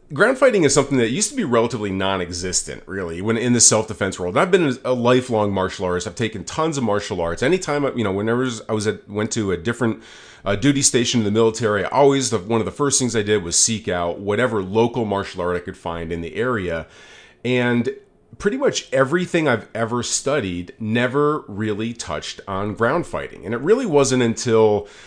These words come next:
the introduction of Ultimate Fighting Championships, or the U F C, when Brazilian Jiu-Jitsu kinda came onto the scene here. And this was pretty, pretty much relatively unknown until the U F C came on. But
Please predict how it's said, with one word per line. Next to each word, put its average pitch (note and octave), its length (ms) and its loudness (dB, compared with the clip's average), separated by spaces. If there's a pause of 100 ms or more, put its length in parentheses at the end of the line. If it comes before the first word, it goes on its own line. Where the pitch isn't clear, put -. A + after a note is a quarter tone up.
(240)
the A2+ 280 0
introduction A#2 560 0
of F#2+ 400 -2
Ultimate A#2 340 0
Fighting G#2 300 -2
Championships, E2+ 720 -6
or F2+ 80 -6
the F#2+ 60 -8
U A2 200 0
F F#2+ 120 0
C, A2 500 -2 (560)
when A#2+ 380 -2 (600)
Brazilian D3 480 4
Jiu-Jitsu B2 520 0
kinda F#2 240 -2
came F#2+ 260 -4
onto F2+ 220 -4
the E2 140 -8
scene E2+ 320 -2
here. E2+ 120 -6
And A2 80 -4
this F3+ 100 -4
was C4 120 -6
pretty, A3+ 260 -2
pretty A3+ 260 -6
much A3 160 -2
relatively G#2+ 460 -2
unknown G#2+ 420 0
until G2+ 220 -4
the F#2+ 80 -8
U G#2 180 -4
F F#2+ 120 -4
C E3+ 180 -2
came F2 300 -4
on. E2+ 260 -6 (580)
But C#3 240 4